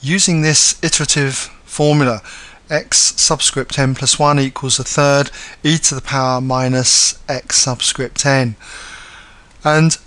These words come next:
our starting value, x zero, is equal to nought point two five. Now, if you want to know how,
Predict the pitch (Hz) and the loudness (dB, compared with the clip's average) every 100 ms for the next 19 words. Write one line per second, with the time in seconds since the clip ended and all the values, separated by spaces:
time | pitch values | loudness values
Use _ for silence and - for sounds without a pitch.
0 | - 151 - - 202 202 180 139 139 135 | -2 2 2 4 2 4 2 4 2 2
1 | 139 147 139 139 - 165 165 131 139 139 | 2 2 0 0 2 4 4 4 2 -2
2 | - 143 139 139 - - - - 135 - | -2 0 2 0 -2 -8 -16 -6 -4 -4
3 | 135 - 131 123 - 127 123 - 127 - | -4 -2 -2 -2 -2 -2 0 -2 -2 0
4 | 147 139 113 - - - - - - - | 2 2 0 -8 -20 -20 -16 -14 -14 -18
5 | - - - - - - - 165 160 156 | -20 -20 -20 -20 -20 -20 0 2 4 2
6 | - - - - - - 233 302 208 175 | -4 -20 -20 -14 -8 -6 -4 2 4 4
7 | 131 185 190 147 | 4 4 4 2